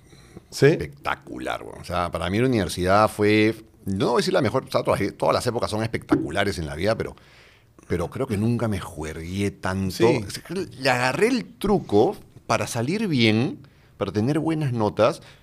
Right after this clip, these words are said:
Speaker 2: estudiando sí, pero me juergué la vida, weón.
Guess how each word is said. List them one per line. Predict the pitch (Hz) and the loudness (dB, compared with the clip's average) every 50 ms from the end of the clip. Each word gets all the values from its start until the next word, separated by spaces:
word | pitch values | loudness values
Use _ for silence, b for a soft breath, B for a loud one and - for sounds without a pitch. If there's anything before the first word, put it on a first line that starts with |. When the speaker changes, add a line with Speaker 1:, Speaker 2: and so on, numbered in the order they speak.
| b b | b b
Speaker 2:
estudiando | - 175 - - 240 240 233 247 240 226 233 226 214 226 180 | -8 -8 -6 -6 -6 -4 2 4 4 4 4 2 0 0 0
sí, | - - 131 139 185 302 330 - - - - - - | 0 0 -2 -2 -4 -4 -10 -12 -18 -20 -20 -16 -12
pero | - 95 - | -10 -10 -10
me | 85 87 - | -10 -12 -12
juergué | - - - 73 73 78 104 120 | -12 -14 -14 -12 -10 -6 -4 -2
la | 127 110 76 60 62 | -2 -2 -2 -2 -4
vida, | 64 64 69 78 85 80 - - | -6 -8 -12 -12 -10 -10 -10 -10
weón. | - - - - - | -10 -12 -16 -18 -20